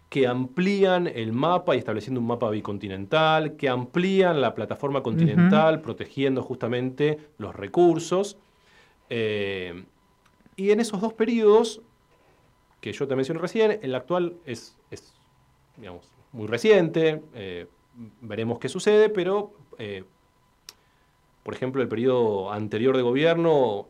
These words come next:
Speaker 1: instaurado, si querés, en, en, en el último gobierno de Cristina, teníamos la Secretaría de Malvinas.
Speaker 2: Claro.
Speaker 1: Con una secretaría, con, digamos, un secretario con rango de, de, de Secretaría de Estado
Speaker 2: De Estado.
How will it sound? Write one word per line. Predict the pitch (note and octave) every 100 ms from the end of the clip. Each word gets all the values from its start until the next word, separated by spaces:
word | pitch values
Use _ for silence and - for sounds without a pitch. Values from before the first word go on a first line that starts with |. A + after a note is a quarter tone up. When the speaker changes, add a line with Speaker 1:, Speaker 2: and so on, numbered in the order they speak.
| _
Speaker 1:
instaurado, | A2 F#2 G2 G#2 B2+ C3 A#2+
si | G#2
querés, | F#2 G#2+ A#2+ A#2+
en, | G2 F2 F2+
en, | F2+ F2 F2+ _ _ _ _ _ _ _ _ _ _ _ _
en | G#2+
el | F#2+
último | A2 A#2
gobierno | A2 A#2+ A#2+
de | A#2
Cristina, | - D3+ D3+
teníamos | G#2 A2 G2+
la |
Secretaría | F#2+ F#2+ G#2
de | G2
Malvinas. | A#2+ C#3 F#2 - - _ _ _ -
Speaker 2:
Claro. | C#3 B2+ A2+ _ _ -
Speaker 1:
Con | F#2 A#2+
una | A#2
secretaría, | G#2+ G2 G#2 F3+ F3
con, | - -
digamos, | - G2 F#2
un | A#2+
secretario | B2+ F3+
con | A#2
rango | A#2+ C#3+
de, | B2 G2 G2+
de, | F#2 F#2+
de | F#2+
Secretaría | G#2 G2+ G#2 A#2 D#3+
de | C3+
Estado | - F#3 G3+
Speaker 2:
De |
Estado. | G#3+ D3 C3 B2